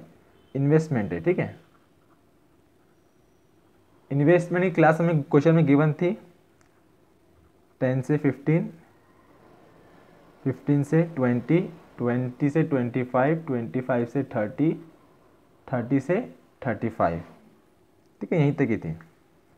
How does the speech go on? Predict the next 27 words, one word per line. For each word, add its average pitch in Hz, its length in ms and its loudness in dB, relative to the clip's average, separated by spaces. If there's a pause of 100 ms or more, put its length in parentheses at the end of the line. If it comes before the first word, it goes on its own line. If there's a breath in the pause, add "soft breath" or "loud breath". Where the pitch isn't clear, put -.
(1040 soft breath)
अब 139 80 2
देखो 131 180 4
क्या 156 200 8
था, 196 180 6 (960)
फ़ाइव 147 200 6
से 190 200 4 (220)
टेन 143 180 6
से 180 120 6
फ़िफ़्टीन 165 300 4
कितना 165 220 4
था, 185 100 8
थर्टी 139 340 2
था। 165 120 4 (1000)
ये 139 80 0
फ्रीक्वेंसी 139 560 -2
है 147 60 2
यहाँ 131 220 0
पे, 156 160 -2 (380)
मतलब 120 320 -2
जो 123 140 4
भी 135 140 4
है 180 100 2
number 123 240 2
of 135 140 4
families 104 360 0
है, 101 80 -4
ओके, 156 180 -2